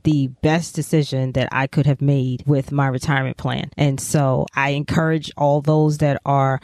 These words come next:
uh, thinking about other options for alternative investments to give E Q R P strong consideration because it provides everything that Damien has shared with us and more.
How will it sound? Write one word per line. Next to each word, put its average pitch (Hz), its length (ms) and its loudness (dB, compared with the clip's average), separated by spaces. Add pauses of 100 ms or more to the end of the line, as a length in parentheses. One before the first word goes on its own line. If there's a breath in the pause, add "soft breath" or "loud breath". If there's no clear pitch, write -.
uh, 127 420 -2
thinking 214 440 -2
about 151 460 0 (100)
other 170 320 0
options 147 420 -2
for 143 140 -2
alternative 143 560 2
investments 139 640 -2
to 143 140 -4 (100)
give 151 400 2
E 156 180 -2
Q 160 280 0
R 147 160 0
P 165 600 0
strong 170 560 0
consideration 151 800 0
because 139 580 0
it 135 160 -6
provides 143 760 0 (100)
everything 160 600 0
that 139 280 2
Damien 139 420 -2
has 135 220 -4
shared 139 320 -4
with 143 160 -4
us 127 280 -2
and 143 200 0
more. 143 320 0